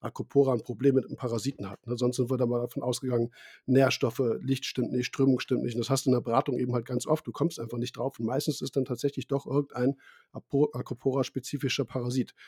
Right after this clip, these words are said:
Strudelwürmer oder Bugs gibt's mittlerweile eben halt, äh, sind auch bekannt, kleine Kopepoden, Parasitäre. Also, es gibt schon relativ viel, was so ein bisschen,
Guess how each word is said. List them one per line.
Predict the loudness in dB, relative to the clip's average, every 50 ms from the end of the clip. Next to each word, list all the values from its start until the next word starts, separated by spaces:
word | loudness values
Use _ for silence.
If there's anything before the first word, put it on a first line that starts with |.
| -20 -20 _
Strudelwürmer | -18 -6 -2 2 4 6 6 6 6 6 6 6 6 4 2 0 _ _ _ _ _ _ _ _
oder | 2 4 6 6 6 6 4 2 _ _ _ _ _ _
Bugs | 2 2 2 2 -2 -10
gibt's | -10 -6 -4 -2
mittlerweile | -2 0 0 -2 -2 -2 0 -2 0 0
eben | 0 0 -2 -2
halt, | -2 -4 -6 -8 _ _ -6
äh, | -4 -2 -2 -2 -4 -6 -8 -6
sind | -4 -2 0
auch | 0 0 0
bekannt, | 0 -2 -2 0 2 2 2 2 0 -4 -12 _
kleine | -6 -2 0 0 2 0 0
Kopepoden, | -2 -4 -6 -6 -6 -4 -2 0 0 2 0 0
Parasitäre. | -2 -2 -4 -4 -4 -4 -4 -4 0 0 0 2 2 0 -2 -4 -8 -16 -20 -18 -18 -18 -20 -20 -20 _ _ -6
Also, | -4 -4 0
es | 4
gibt | 2 2 4 6
schon | 8 8 8
relativ | 8 6 4 4 4 2 2 -2 -4 -2
viel, | 0 4 4 6 6
was | 6 4 2
so | 2 -2
ein | 0
bisschen, | 0 -2 0 2 2 2 2 0 -2